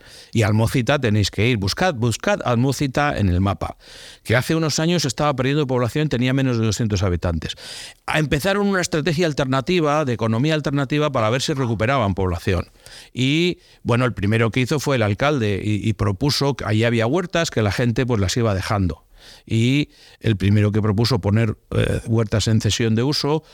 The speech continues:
fue a, a agricultores que vinieran en ecológico y ayudarles a hacer una, un grupo de consumo en Almería, otro en Granada. Almería está a una hora, Granada hora y media. Pues empezaron así y empezaron a venir agricultores. Claro, la gente que va ahí, pues Matías en concreto,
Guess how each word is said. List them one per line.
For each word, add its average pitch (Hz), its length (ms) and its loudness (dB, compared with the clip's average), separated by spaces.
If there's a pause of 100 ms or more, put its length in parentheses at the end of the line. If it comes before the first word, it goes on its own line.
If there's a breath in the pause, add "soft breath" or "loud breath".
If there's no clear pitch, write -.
(180 loud breath)
fue 117 440 0
a, 110 160 0
a 101 180 -2
agricultores 113 640 0
que - 140 -2
vinieran 110 420 2
en 101 140 2
ecológico 127 800 0
y 113 80 0
ayudarles 113 560 2
a 101 40 0
hacer 117 340 -2 (320 loud breath)
una, 110 340 2
un 120 160 2
grupo 107 320 2
de 104 100 4
consumo 113 420 0
en 101 100 2
Almería, 131 460 2
otro 110 180 0
en 101 80 2
Granada. 123 340 2
Almería 104 260 2
está 95 180 -2
a - 20 2
una 98 160 2
hora, 131 180 0
Granada 104 320 2
hora 92 160 2
y 95 40 2
media. 127 440 0 (480 loud breath)
Pues - 240 -2
empezaron 110 500 2
así 107 320 2
y 92 80 2
empezaron 101 380 2
a 107 60 2
venir 107 400 0
agricultores. 104 640 2
Claro, 117 280 0
la 92 100 -2
gente 95 280 0
que 104 120 2
va 104 100 2
ahí, 110 320 2 (140 soft breath)
pues - 240 -2 (120)
Matías 101 460 2
en 101 140 4
concreto, 113 600 0